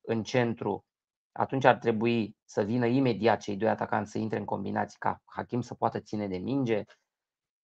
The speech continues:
Dacă joci cu Gregorio, ăla nu ține de ea, că nu ține. Și atunci nu mai știi cum să o dai aici. Din punctul meu de vedere, eu cred că ai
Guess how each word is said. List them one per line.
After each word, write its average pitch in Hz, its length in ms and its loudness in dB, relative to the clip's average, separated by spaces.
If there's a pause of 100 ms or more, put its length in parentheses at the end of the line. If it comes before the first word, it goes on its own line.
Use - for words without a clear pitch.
(180)
Dacă 165 360 10
joci 143 180 6
cu 139 120 -2
Gregorio, 123 720 8
ăla 147 240 12
nu 135 140 6
ține 120 280 0
de 110 120 2
ea, 104 300 6
că - 180 0
nu 104 160 0
ține. 131 520 -2 (840)
Și - 280 -12
atunci 147 240 2
nu 156 100 2
mai 151 140 6
știi - 180 -4
cum 107 160 -4
să - 160 -4
o 101 40 4
dai 98 120 2
aici. 98 160 -2
Din 107 140 -4
punctul 151 280 0
meu 151 140 6
de 127 100 4
vedere, 120 400 6
eu 120 160 4
cred 120 320 2
că 110 520 2 (1200)
ai 107 460 2